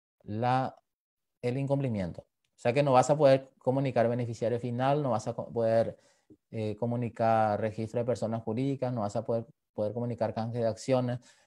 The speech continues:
no vas a poder comunicar, eh, transferencia de acciones, nada, hasta que regularices. "Las reservas facultativas", dice Griselda,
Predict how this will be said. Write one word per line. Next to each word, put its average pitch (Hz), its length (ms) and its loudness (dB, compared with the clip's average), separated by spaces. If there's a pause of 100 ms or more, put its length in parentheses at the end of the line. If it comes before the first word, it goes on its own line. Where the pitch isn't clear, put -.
(100)
no 117 80 0
vas 123 160 0
a 135 40 2
poder 120 200 2
comunicar, 117 1080 2
eh, 110 160 -10
transferencia 120 580 0
de 113 60 4
acciones, 120 460 -2
nada, 107 400 2 (200)
hasta 127 360 0
que 123 120 2
regularices. 120 680 -4 (1900)
"Las 143 120 6
reservas 147 340 4
facultativas", 160 560 4
dice 135 220 2
Griselda, 123 680 -2